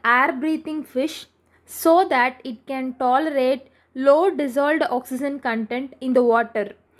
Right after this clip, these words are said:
and can be cultured in ponds, tanks, cages or pens, et cetera. Coming to the culture of Pangasius hypothalamus in India,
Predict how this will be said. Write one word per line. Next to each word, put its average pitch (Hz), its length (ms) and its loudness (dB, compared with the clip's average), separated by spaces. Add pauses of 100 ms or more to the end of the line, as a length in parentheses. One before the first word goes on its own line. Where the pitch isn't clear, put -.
(340)
and 311 220 0
can 330 180 2
be 320 100 0
cultured 359 560 2
in 339 180 -2 (420)
ponds, 302 560 -2
tanks, 277 600 -2 (520)
cages 294 520 -2
or 254 120 2
pens, 285 400 -4
et 226 120 -4
cetera. 226 400 -2 (960)
Coming 320 320 0
to 381 80 2
the 330 180 0 (280)
culture 294 400 0
of 320 180 -4
Pangasius 311 800 -4 (180)
hypothalamus 269 1080 -2 (640)
in 285 180 -8
India, 269 540 0